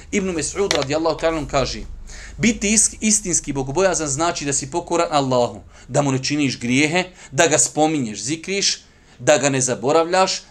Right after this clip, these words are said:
da mu budeš zahvalan na njegovim blagodatima i da njegove blagodati ne poričiš.”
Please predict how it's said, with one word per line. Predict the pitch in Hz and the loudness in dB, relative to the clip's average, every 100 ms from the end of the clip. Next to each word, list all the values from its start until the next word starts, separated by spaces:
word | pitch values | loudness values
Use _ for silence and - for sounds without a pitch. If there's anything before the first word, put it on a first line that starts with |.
| - | -6
da | 135 | -4
mu | 135 | -2
budeš | 139 135 110 | -2 -2 0
zahvalan | 156 156 147 139 180 190 - | 0 4 2 4 2 0 -6
na | 127 | -4
njegovim | 143 139 | -2 0
blagodatima | 151 160 160 156 151 147 208 214 - - - _ | 0 0 2 0 0 2 2 0 -18 -20 -20 _
i | 156 202 196 - | 2 2 -2 -12
da | 127 | -4
njegove | 131 131 135 | -2 0 0
blagodati | 143 143 139 139 | 0 0 -2 -4
ne | 131 | -8
poričiš.” | 123 110 - - - - | -6 -8 -8 -12 -12 -14